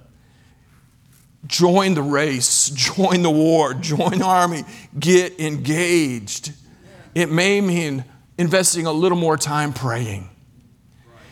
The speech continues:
In First Thess-, Second Thessalonians chapter three and verse one, the Apostle Paul said, "Finally, brethren, pray for us, that the word of the Lord may have free course and be glorified, even as it is with you,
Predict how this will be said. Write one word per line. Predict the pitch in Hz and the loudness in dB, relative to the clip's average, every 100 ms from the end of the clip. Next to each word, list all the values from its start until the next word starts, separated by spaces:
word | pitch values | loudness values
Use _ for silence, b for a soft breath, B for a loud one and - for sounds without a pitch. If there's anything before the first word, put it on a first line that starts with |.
| b 147 | b -4
In | |
First | 185 196 196 | 2 4 4
Thess-, | 185 165 147 | 2 0 0
Second | 220 202 175 | 0 0 -2
Thessalonians | 165 151 170 175 160 | -2 -2 -2 -2 -4
chapter | - 160 151 160 | -2 -2 -4 -8
three | 139 170 165 | -6 -2 -2
and | 143 | 0
verse | 143 147 | -2 0
one, | 156 156 | 0 0
the | |
Apostle | 135 170 170 156 | 0 0 0 -2
Paul | 147 160 | -2 -2
said, | 156 147 | -2 -4
"Finally, | - - 175 196 202 185 | -4 -2 0 2 2 2
brethren, | 147 147 147 139 | 2 0 -2 -8
pray | - 156 165 | -6 0 0
for | 156 143 120 | 0 -2 -2
us, | 113 - - - - _ _ b b b b b b b | -2 -4 -6 -10 -16 _ _ b b b b b b b
that | 165 160 | -4 0
the | |
word | 160 165 202 196 | 4 6 6 4
of | 170 | 0
the | 156 | 0
Lord | 165 170 | 2 2
may | 160 151 | 2 -2
have | 151 143 | -2 -4
free | - 170 185 190 | -4 -2 0 0
course | - 170 165 156 | -2 0 2 2
and | 151 | -2
be | 135 | -4
glorified, | 131 151 175 170 151 127 123 | -2 2 2 2 2 -2 -2
even | 151 170 170 170 151 | -4 -2 0 -2 -2
as | 151 | -4
it | 143 | -2
is | 156 156 135 | -2 -2 0
with | 131 | -2
you, | 131 135 139 123 113 | 0 2 2 2 -4